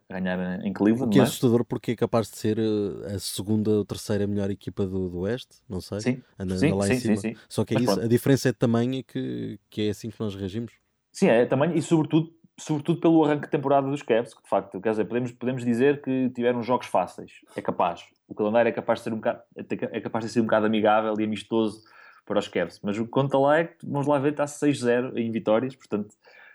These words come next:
Speaker 1: isso é difícil de, e depois os números da equipa, quer dizer, estamos a falar,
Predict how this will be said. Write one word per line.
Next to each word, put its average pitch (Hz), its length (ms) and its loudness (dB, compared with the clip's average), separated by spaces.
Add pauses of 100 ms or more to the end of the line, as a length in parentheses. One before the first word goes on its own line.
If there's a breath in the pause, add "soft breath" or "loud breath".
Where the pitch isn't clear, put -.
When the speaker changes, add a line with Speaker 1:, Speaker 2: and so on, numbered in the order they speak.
(140 soft breath)
Speaker 1:
isso - 160 -2
é 120 40 4
difícil 113 460 4
de, 107 160 6
e 104 60 2
depois 110 220 2
os 120 80 4
números 127 240 2
da 147 60 4
equipa, 147 280 0
quer - 120 -6
dizer, 90 140 -4
estamos 95 200 0
a 95 60 2
falar, 104 420 2